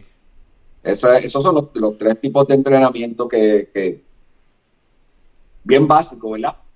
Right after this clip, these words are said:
Bien básicos, los tres tipos de entrenamiento que usted puede hacer al principio. Este,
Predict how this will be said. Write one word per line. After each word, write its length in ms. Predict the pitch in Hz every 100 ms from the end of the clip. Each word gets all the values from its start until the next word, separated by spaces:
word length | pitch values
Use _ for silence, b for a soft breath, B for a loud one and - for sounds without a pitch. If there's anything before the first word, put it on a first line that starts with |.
| _
Bien 220 | 104 131
básicos, 500 | 151 175 147 135 120
los 140 | 117
tres 180 | 113 113
tipos 240 | 131 139 143
de 60 |
entrenamiento 760 | 143 139 147 165 196 - 143 139
que 240 | 117 110
usted 320 | 107 107 104
puede 160 | - 127
hacer 240 | 135 160
al 140 | 160 135
principio. 760 | 226 226 131 135 - 214 - - _ _
Este, 640 | - 117 113 113 107 104